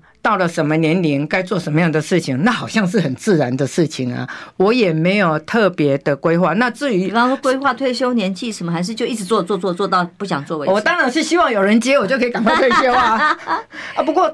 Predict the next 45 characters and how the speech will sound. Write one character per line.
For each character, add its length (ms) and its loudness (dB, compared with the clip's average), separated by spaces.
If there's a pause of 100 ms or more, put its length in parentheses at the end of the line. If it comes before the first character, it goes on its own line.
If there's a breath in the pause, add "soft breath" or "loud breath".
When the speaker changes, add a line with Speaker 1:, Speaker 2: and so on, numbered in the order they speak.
Speaker 2:
有 120 0
没 100 2
有 60 4
孩 220 4
子 60 4
Speaker 1:
退 180 2
休 80 4
Speaker 2:
或 100 4
什 100 0
么 120 -2
准 160 -2
备 120 0
接 220 -2
班 220 0
的 120 0
规 220 -2
划 200 -2
等 200 -6
等？ 140 -8 (640 soft breath)
Speaker 1:
呃， 520 2 (760)
我 160 4
觉 200 2
得 140 4
接 180 2
班 200 0
不 100 0
接 180 2
班 240 -2
那 120 0
个 180 2 (340)
不 120 2
是 120 2
问 140 2
题， 60 4
因 120 4
为 60 4
我 80 2
们 180 0
同 260 0
仁 340 0
也 160 0
都， 240 0
Speaker 2:
已 20 2
经 80 0
在 220 -2